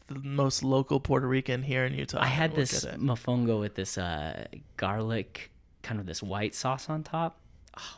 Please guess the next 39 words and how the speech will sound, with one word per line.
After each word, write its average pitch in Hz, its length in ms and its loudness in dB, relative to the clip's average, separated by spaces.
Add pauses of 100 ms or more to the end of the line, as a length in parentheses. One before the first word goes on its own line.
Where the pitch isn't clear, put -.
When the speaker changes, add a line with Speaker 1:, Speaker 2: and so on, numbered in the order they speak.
(120)
Speaker 2:
man, - 220 -18
it - 120 -16
was - 100 -14
so, - 500 -8
so 85 440 -6
good. 85 400 -6 (600)
But 104 140 -4
I 92 80 0
don't 98 180 0
know 92 140 -2
what 87 160 -2
the 95 100 -2
ingredients 90 460 -2
were 85 100 0
or 87 40 -2
anything. 87 240 -2
I've 95 100 0
never 101 180 0
had 98 140 0
mofongo 90 380 -6
like 80 160 -4
that 87 160 -6
before. - 340 -8 (240)
Speaker 1:
Mm. 143 320 -8
Speaker 2:
So 90 220 -2
it 107 100 2
was, 98 380 -2 (1160)
I 107 100 -2
would 85 120 -4 (640)
definitely 110 360 6
go 92 140 0
back 85 260 -2
to 82 120 -2
it. - 200 -4
It 107 80 -4
was, 110 180 0 (100)
it 127 120 2
was 123 140 2
a, 147 120 2